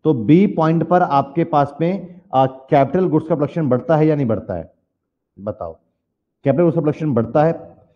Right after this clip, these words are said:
और यहां पर आपके पास में consumer goods का production क्या होता है? कम होता है। लेकिन जब आप सी point पर जाते हैं तो क्या होता है? सी point पर अगर आप जाते हैं तो यहां से भी आपके पास में क्या होता है कि आपका capital goods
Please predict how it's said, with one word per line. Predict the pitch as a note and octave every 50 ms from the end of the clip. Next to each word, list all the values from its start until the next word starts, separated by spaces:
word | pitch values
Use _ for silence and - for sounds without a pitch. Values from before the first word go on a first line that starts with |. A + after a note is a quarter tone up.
| _ - - - - C3
और | C3+ C#3 C#3+
यहां | C#3+ C3+ D3 D#3+ E3
पर | D#3+ - D#3+ D#3+
आपके | C#3+ C#3 C3+ C3 - - D#3 D3
पास | - - C3+ C3 C3 C3 - -
में | C3 C3+ D3+ E3 D#3+ - - -
consumer | - - B2 A#2+ A2+ D3 D#3 D#3
goods | C#3 C3+ C#3 C#3+
का | C3+
production | A2 A#2 A#2 B2 C3 B2
क्या | A#2 B2
होता | A#2+ C3 D3
है? | - -
कम | C#3 B2+ A#2
होता | G#2 F#2+ F2 - - E2+
है। | E2 - - _ _ _ _ - A#2
लेकिन | A2 D3+ D3 C3+
जब | C3 D3+
आप | D#3 D3 - -
सी | - F3
point | F3 F3 E3+ D#3+ D#3 -
पर | E3 D#3
जाते | D3 C#3 C3 - D3+
हैं | D3 D3+ B2
तो | D#3+
क्या | D#3 - D3+
होता | B2 G#2+ G2+ F2 - F#2 F2 E2+
है? | E2+ - _ _ _ _ _ _
सी | _ - D3 D#3+ E3
point | D#3+ D#3+ D#3 D3+ D3 -
पर | D#3+ D3
अगर | C#3 C3 C3+
आप | C3+ C3 A#2+ A#2
जाते | C3 B2+ A#2+ - C3+
हैं | C#3+ D3
तो | C#3+ E3
यहां | C#3 B2+ A#2 B2+ C#3 C#3
से | C#3 C#3+ C3
भी | B2 C3
आपके | B2+ B2 - -
पास | C3 - C3+ C3+ - B2+
में | B2 A#2
क्या | B2+ A#2+
होता | A#2 A2+ A#2 A#2+ A#2
है | A#2+ C3 D3+ D3+ - _ _ _ _ _ -
कि | C#3
आपका | C3 B2 A#2+ - C#3 C3+
capital | - B2 A2 G#2+ B2
goods | A2+ B2 A#2+ -